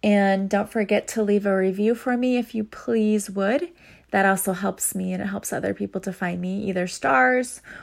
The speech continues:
on iTunes or a written review, whatever you feel compelled to do. I really appreciate, and I appreciate all of you who've already done that.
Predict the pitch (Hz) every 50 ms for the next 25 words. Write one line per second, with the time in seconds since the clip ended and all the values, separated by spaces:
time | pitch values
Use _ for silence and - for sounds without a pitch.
0 | - - - 208 202 214 226 233 226 - - 254 233 226 226 226 220 226 214 -
1 | - 196 190 180 175 175 175 - - - 185 180 175 180 - 226 - - 233 240
2 | 240 226 208 226 220 214 214 214 214 208 202 196 202 208 220 226 226 226 226 220
3 | 214 208 - - - 202 196 196 196 - 208 190 190 196 190 190 185 - 196 180
4 | 190 180 180 185 175 175 175 175 185 185 180 180 180 180 180 - 190 185 - -
5 | - 185 180 175 175 180 - - 185 180 175 - - 247 240 - 214 190 185 -
6 | - 202 202 196 185 196 190 185 196 185 185 180 180 196 190 190 170 170 170 170
7 | 165 170 208